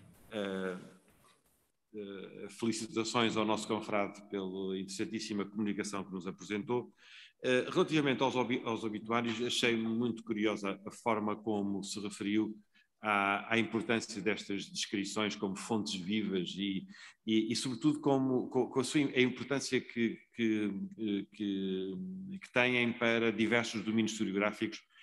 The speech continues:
em particular para a heráldica e para a história da arte. Eu, é, é, é sobre isto que eu gostaria de saber um pouco mais, eh, se, eh, qual é que é o ponto da situação historiográfico sobre a utilização deste tipo de fontes. Ou seja, a história da arte tem, de facto, no caso da história da arte, tem havido,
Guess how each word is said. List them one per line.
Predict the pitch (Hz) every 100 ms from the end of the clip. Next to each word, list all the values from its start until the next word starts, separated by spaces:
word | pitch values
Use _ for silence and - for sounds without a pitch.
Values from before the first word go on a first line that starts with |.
| - -
em | 127
particular | 107 113 113 113 113 -
para | 104 98 95
a | 92
heráldica | 95 101 107 101 98
e | 92
para | 101
a |
história | 95 101 95
da | 90
arte. | 80 127
Eu, | -
é, | 135 135 143
é, | 139 -
é | 143
sobre | - 143 151
isto | -
que |
eu | 123
gostaria | - 123 123 120
de | 104 113
saber | 110 127 113 113
um |
pouco | 101 110 -
mais, | 101 107 - - - - - -
eh, | 120 113
se, | - - 139
eh, | 135 131 120 117 113 -
qual | - 151
é | 165
que | 160
é |
o | 139 -
ponto | - 143 127 107
da | 113
situação | 117 117 113 - 117 113 - - -
historiográfico | - 151 123 113 110 104 - 98 -
sobre | - 110 101 87 92 92 - - -
a | 107
utilização | 110 104 104 104
deste | 95 95 -
tipo | 92 -
de | -
fontes. | 82 78
Ou | 104
seja, | - 85 107
a |
história | 117 139 123
da | 123
arte | 113
tem, | - 117
de | -
facto, | - 110 -
no | 107
caso | 104 110 98
da |
história | - 107
da | 104
arte, | 101 -
tem | 107
havido, | 101 101 110 104 95